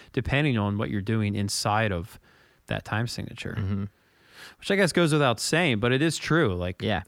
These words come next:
Speaker 1: I, I've talked to a lot of people who hear that something's in four four, or, "What time signature is that in?" You know, and it's like, "Oh, it's, it's just in four." It's like, "What?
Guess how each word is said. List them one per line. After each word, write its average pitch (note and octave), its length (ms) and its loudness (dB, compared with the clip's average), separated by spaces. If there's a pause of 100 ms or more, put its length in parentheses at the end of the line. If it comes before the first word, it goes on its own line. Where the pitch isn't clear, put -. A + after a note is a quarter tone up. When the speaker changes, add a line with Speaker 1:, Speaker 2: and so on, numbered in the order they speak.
Speaker 1:
I, D#3 300 4
I've D#3+ 100 2
talked F3 240 2
to E3 60 2
a - 20 2
lot C#3+ 160 4
of B2+ 80 2
people D#3 300 0
who A2+ 520 0
hear A#2+ 280 0
that A2 220 -2
something's A#2+ 340 -4
in G2 80 -6
four A2 300 -4
four, B2+ 360 -2
or, G2 260 -2 (680)
"What F#3+ 180 0
time G#3 240 -2
signature D3 460 -2
is A2+ 120 -2
that G2+ 200 -2
in?" F2+ 220 -4
You F#2+ 100 -10
know, G#2 220 -8
and G#2 100 -6
it's - 180 -12
like, - 120 -10
"Oh, E3 140 0
it's, - 260 -6
it's C3 180 -6
just F3 180 -4
in A2 80 -4
four." B2 460 -6
It's - 120 -20
like, - 160 -18
"What? A#3 320 -4